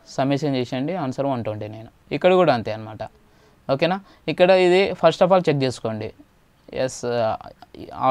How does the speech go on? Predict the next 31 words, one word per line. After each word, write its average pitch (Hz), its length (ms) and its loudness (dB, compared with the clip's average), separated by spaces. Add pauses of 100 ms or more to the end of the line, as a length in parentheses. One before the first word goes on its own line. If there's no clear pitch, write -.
(120)
డిజిట్ 135 340 0
ఉంది. 110 200 -6 (1040)
Then 151 180 4
after 185 260 2
మీరు 165 180 0
చెక్ 123 180 -2
చేసుకోవాలి. 107 440 -6 (920)
ఇప్పుడే 147 280 4
చెక్ 123 160 -2
చేసాం 135 280 0
కదా. 117 140 2 (560)
So 175 80 4 (240)
ఇక్కడ 151 240 4
కూడా 160 160 4
ఆన్సర్ 139 300 -2
మీకు 156 180 -2 (200)
వన్ 131 180 0
ట్వంటీ 120 260 0
నైన్ 110 200 -4
అని 107 120 -8
చెప్పి 131 240 -4
వస్తుంది. - 340 -12 (640)
ఓకేనా? 147 240 -4 (720)
నెక్స్ట్ - 320 0
వే-, 185 200 8 (220)
నెక్స్ట్ 151 240 0
వచ్చేసరికి 175 480 2 (840)
సేమ్ 143 200 4 (240)
అదే, 131 160 2 (160)
అదే 143 120 4 (100)
మోడల్. 120 280 4